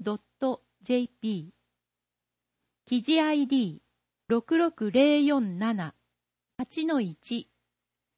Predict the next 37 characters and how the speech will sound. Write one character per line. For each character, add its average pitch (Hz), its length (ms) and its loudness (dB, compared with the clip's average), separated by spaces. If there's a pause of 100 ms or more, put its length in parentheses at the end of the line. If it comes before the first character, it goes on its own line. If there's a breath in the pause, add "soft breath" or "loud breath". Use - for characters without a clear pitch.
(240)
一、 - 500 -8 (840)
私 311 400 -4
の 320 80 0
就 302 300 -6
活 330 240 -6
宣 285 320 -2
言。 165 280 -8 (840)
全 302 280 -2
部 233 140 -2
お 220 100 -4
任 285 320 -4
せ 285 120 -2
で 277 120 -2
い 294 180 0
い - 20 -10
で 190 140 -6
す - 140 -20
か？ - 220 -10 (1200)
講 339 220 -4
師、 - 340 -14 (500)
福 - 220 -8
沢 311 280 -4
昭 302 260 -6
二 196 140 -10
さ 165 220 -14
ん。 151 120 -16 (1120)
日 285 320 -2
時、 175 280 -14 (500)
九 339 120 -8
月 311 300 -4
二 294 180 2
十 254 240 -4
九 302 140 -4
日 247 340 -2
木 220 300 -6
曜 277 260 -2
日、 160 240 -14